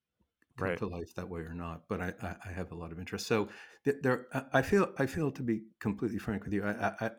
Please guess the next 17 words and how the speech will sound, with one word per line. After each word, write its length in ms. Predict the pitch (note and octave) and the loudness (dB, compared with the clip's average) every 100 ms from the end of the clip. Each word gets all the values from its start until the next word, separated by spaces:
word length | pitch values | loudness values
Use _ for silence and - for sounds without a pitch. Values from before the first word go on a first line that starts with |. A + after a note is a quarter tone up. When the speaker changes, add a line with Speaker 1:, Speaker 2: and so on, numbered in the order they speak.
| G#2 | -2
Speaker 1:
I'm, 180 | A2 A2 - | -2 -2 -8
I, 140 | A2 A2 | -10 -6
I'm 120 | G#2 G2+ | -2 2
moving 320 | A2 B2+ A#2+ | 2 2 2
into 140 | A2 | 0
a 60 | G2 | 0
very 180 | G#2 G2 | 0 -2
different 360 | G#2 - G2+ | -4 -8 -10
kind 280 | - - G2 | -10 -8 -8
of 100 | F#2+ | -8
creative 300 | - F#2 E2+ | -8 -8 -8
phase 340 | - F#2+ F#2+ G2 | -10 -6 -6 -8
of, 140 | - _ _ - | -18 _ _ -14
of 80 | F2+ | -10
my 140 | F2+ | -10
life, 480 | F2+ F2+ F2+ D#2+ - - | -6 -4 -6 -8 -16 -14
and 240 | F2+ F2+ | -12 -12